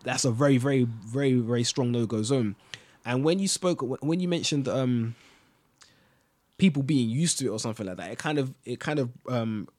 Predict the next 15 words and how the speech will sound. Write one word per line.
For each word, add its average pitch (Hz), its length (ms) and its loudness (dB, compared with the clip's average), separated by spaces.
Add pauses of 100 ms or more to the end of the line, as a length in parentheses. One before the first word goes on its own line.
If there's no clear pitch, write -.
(580)
references 120 920 -4 (260)
a, 107 680 -4
a 101 60 -16
tweet 131 260 -8
I 104 80 -10
saw, 104 220 -8
which 92 120 -10
is 113 100 -8
kind 120 200 -6
of 98 100 -6
like 104 220 -8 (1500)
a 95 80 -8
woman 127 380 0
who, 117 440 0
um, 101 540 -8